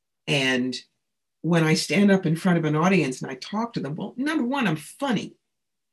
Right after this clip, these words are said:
Um, I have a lecture called Psychics One oh one, The Good, the Bad, and the Cleos that I have turned into stand-up comedy. And I did it at an open mic night, and the people that were there were dumbstruck. They didn't know I could be that funny, but I was. The key is,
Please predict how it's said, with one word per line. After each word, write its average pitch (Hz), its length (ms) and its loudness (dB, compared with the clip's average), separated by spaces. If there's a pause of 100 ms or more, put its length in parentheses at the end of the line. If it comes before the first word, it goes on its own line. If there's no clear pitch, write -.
(580)
Um, 185 420 4
I 202 80 0
have 220 220 2
a 190 40 2
lecture 196 340 2
called 175 240 -2
Psychics 196 420 2
One 185 180 4
oh 170 80 2
one, 170 200 2
The 156 60 2
Good, 170 220 0
the 165 60 -4
Bad, 160 200 -2
and 151 80 -4
the 143 60 -6
Cleos 156 640 -4 (320)
that 180 140 2
I 175 100 4
have 165 140 0
turned 196 280 4
into 208 220 2
stand-up 147 500 -2
comedy. 185 600 -2 (440)
And 156 120 2
I 151 80 4
did 180 220 4
it 175 120 6
at 156 120 4
an 147 100 2
open 143 260 0
mic 165 280 0
night, 131 320 -4
and 131 200 -2
the - 80 -6
people 190 340 -2
that 147 160 -2
were 143 120 -2
there 147 220 -2
were 123 120 -6
dumbstruck. 147 480 -2
They 127 140 -4
didn't 147 300 -2
know 156 180 0
I - 120 -4
could - 260 -10
be 185 160 2
that 107 260 -8
funny, - 320 -14 (180)
but 143 220 -2
I 120 60 -6
was. 120 500 -4 (1000)
The 214 120 0
key 339 380 6
is, 135 500 -2